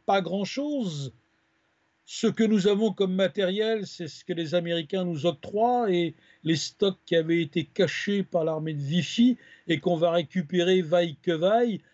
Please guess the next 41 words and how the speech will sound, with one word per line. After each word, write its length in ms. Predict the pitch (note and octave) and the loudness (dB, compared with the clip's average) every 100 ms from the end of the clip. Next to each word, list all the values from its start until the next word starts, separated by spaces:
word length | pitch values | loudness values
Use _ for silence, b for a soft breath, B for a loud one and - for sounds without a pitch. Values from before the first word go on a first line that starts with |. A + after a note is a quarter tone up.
| b b | b b
à 100 | E3 | -2
l'automne 500 | F3 E3+ D#3 G#3 G#3 | 0 0 0 0 2
et 60 | F3+ | 2
à 80 | E3 | 0
l'hiver 380 | E3+ D#3 F3 - | -2 -2 -2 -2
quarante-quatre 560 | F3+ E3 D3+ F3+ D3+ | -4 -4 -4 -2 0
quarante-cinq. 640 | - E3+ F3+ - B3+ B3 - b b b b b | -2 -2 -4 -2 -2 -2 -4 b b b b b
Mais 340 | D#3+ F3 E3+ - | 0 0 0 -6
si 280 | - - F#3 | -12 -4 -2
vous 220 | F3 F#3+ | 2 2
voulez 240 | F3 F#3+ F#3+ | 4 4 4
me 80 | |
faire 360 | D3+ - F3 D3 | 0 0 2 2
dire 500 | C3+ G3 G3 E3 C#3 | -2 -4 -2 -4 -6
ce 160 | A2 - | -10 -10
que 120 | D#3+ | -6
je 100 | C#3 | -2
n'ai 100 | D#3+ | -2
pas 180 | D3+ F3+ | 0 0
envie 260 | E3+ D#3 D3+ | 0 -2 -6
de 80 | |
dire, 320 | C3+ F3+ E3+ C3+ | -4 0 2 0
je 100 | C#3 | -2
vais 80 | |
quand 140 | C3 D#3 | -2 -2
même 180 | D3+ D#3 | 0 2
le 140 | F3+ | 2
dire. 440 | A#3 D4 D4+ C#4+ A3+ _ _ _ _ _ _ _ _ _ _ - | 4 4 2 -2 -10 _ _ _ _ _ _ _ _ _ _ -10
Les 200 | D#3 D#3+ | -4 0
Alliés 240 | F3 E3+ G#3 | 2 2 2
auraient 240 | F#3 D3+ | 2 0
de 60 | D3 | -4
toute 160 | C#3+ | -8
façon 240 | D3+ C3 F#3 | -10 -6 -6
obtenu 280 | C#3 D#3 D3 | -6 -6 -6
le 100 | D3 | -4
même 160 | C#3 | -4
résultat 440 | C3 B2 C3 D3+ D#3 | -2 -4 -4 -2 -2
sans 160 | D3 | -2
la 100 | C3+ | -4
France. 460 | C#3 B2+ B2 - | -4 -6 -10 -12